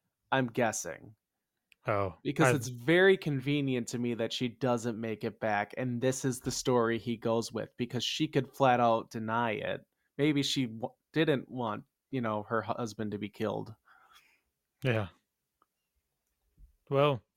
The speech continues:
Speaker 1: We have no
Speaker 2: water
Speaker 1: idea.
Speaker 2: under the bridge.
Speaker 1: It is. So, that's another reason why I said I think maybe he didn't have cold feet. That was the other thing I was thinking about.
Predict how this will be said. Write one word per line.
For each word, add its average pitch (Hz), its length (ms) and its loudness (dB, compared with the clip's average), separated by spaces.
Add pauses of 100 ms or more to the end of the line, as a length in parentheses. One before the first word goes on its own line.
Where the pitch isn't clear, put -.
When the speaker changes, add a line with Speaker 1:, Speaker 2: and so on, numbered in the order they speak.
(220)
Speaker 1:
We 120 100 0
have 117 140 0
no 123 160 2
Speaker 2:
water 139 300 10
Speaker 1:
idea. - 20 6
Speaker 2:
under 135 180 4
the 123 100 0
bridge. 104 500 -4 (840)
Speaker 1:
It 113 140 0
is. 110 520 6 (880)
So, 139 440 8 (140)
that's 220 320 10
another 165 380 8
reason 139 380 4
why 131 180 4
I 131 40 6
said 135 240 4
I 139 140 6
think 202 480 2
maybe 170 760 2 (200)
he 147 200 0
didn't 139 320 4
have 120 300 0
cold 117 280 -2
feet. - 420 -10
That 123 220 8
was 127 300 2
the 120 180 0
other 113 360 -2
thing 104 280 -8
I 101 60 -6
was 101 160 -8
thinking 110 400 -12
about. 107 380 -8